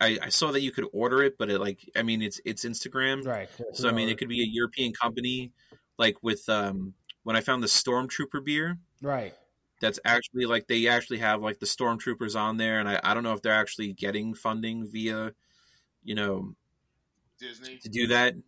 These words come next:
Speaker 1: know, like, did they buy the rights to be able to be the Stormtrooper beer, and Disney's giving them mo-, I doubt it.
Speaker 2: Probably not.
Speaker 1: But, like,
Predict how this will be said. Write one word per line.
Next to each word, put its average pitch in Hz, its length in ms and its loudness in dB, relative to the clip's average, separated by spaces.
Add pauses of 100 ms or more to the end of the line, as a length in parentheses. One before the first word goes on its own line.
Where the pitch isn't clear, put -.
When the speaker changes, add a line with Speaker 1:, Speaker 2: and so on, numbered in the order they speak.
(160)
Speaker 1:
know, 98 40 -4
like, 95 140 -6
did 101 140 -4
they 104 80 4
buy 104 220 4
the 104 80 0
rights 101 260 2
to - 60 0
be 110 60 -2
able 101 140 2
to 98 60 -2
be 104 360 -4
the 113 200 -2
Stormtrooper 107 680 -2
beer, 107 360 -2
and 101 180 -4 (220)
Disney's 110 420 0
giving 104 220 -4
them 101 120 -4
mo-, 101 180 -6
I 104 120 0
doubt 104 340 0
it. - 80 2
Speaker 2:
Probably 113 380 -6
not. 107 220 -12
Speaker 1:
But, 113 140 0
like, 104 300 0